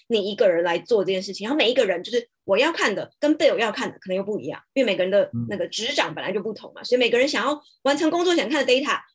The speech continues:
Speaker 1: 本来就是，呃，复杂，而且是一直在变动，是一直在 dynamic 变化的。那你刚刚提的这些困难，
Speaker 2: 嗯。
Speaker 1: 你有什么比较好的方法来帮大家解决吗？你怎么处理这些问题？
Speaker 2: 处理问题的话，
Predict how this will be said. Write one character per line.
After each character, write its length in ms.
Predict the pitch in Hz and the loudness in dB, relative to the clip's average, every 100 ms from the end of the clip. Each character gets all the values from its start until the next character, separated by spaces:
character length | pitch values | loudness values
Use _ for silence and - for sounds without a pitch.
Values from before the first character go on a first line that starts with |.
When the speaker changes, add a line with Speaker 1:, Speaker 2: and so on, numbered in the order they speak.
| - | 0
Speaker 1:
本 120 | 254 | 2
来 160 | 214 233 | 2 0
就 120 | 302 | 0
是， 440 | 302 294 277 254 _ _ - | 0 0 -2 -4 _ _ -8
呃， 520 | 208 202 202 208 202 - _ _ - - - | -2 0 2 2 2 -4 _ _ -20 -20 -4
复 180 | 359 254 | -2 0
杂， 180 | 214 175 | 0 2
而 140 | 202 | 0
且 220 | 247 208 | 0 -2
是 300 | 185 254 233 _ _ _ _ | 0 0 -2 _ _ _ _
一 80 | - | -4
直 140 | 240 226 | -2 0
在 100 | 226 | 0
变 260 | 247 196 | 2 0
动， 240 | 180 170 214 | 0 -8 -6
是 320 | 240 202 190 | -4 -4 -6
一 80 | - | -6
直 80 | 202 | -4
在 100 | 214 | -2
dynamic 480 | 196 185 220 175 - | 0 0 0 -2 -2
变 180 | 196 | -4
化 180 | 180 226 | -2 -8
的。 140 | - - _ - | -10 -18 _ -6
那 80 | 330 | -2
你 80 | 214 | 2
刚 160 | 262 | 2
刚 40 | 311 | 0
提 120 | 240 | -2
的 40 | 226 | 0
这 80 | |
些 80 | 247 254 | 2 0
困 240 | - 208 | 0 -2
难， 160 | 135 180 | -4 -4
Speaker 2:
嗯。 60 | |
Speaker 1:
你 220 | 202 196 - _ | -2 -2 -6 _
有 220 | 220 208 | 0 0
什 160 | 208 196 | 0 -2
么 220 | 190 196 _ | -2 -4 _
比 80 | - | -2
较 140 | 247 | -2
好 120 | 254 | 0
的 60 | - | -4
方 260 | 202 247 311 | 0 0 0
法 120 | 247 _ _ _ - | -6 _ _ _ -6
来 240 | 139 170 | -2 -2
帮 160 | 214 226 | -2 0
大 120 | 220 | 0
家 60 | |
解 160 | 214 110 | -2 -10
决 200 | - - | -10 -12
吗？ 100 | 123 | -10
你 180 | 135 180 _ | -8 -10 _
怎 80 | - | -6
么 60 | 208 | -6
处 200 | - 233 | 0 -2
理 120 | 202 | 0
这 80 | 196 | 0
些 100 | 202 | 4
问 220 | 202 170 | 4 2
题？ 200 | 160 - _ _ _ _ _ _ _ _ _ _ - | -4 -20 _ _ _ _ _ _ _ _ _ _ -14
Speaker 2:
处 180 | - 170 | -4 -2
理 80 | |
问 180 | 120 156 | 0 -2
题 140 | 143 107 | -4 -4
的 60 | |
话， 280 | 120 127 120 | -2 -2 -4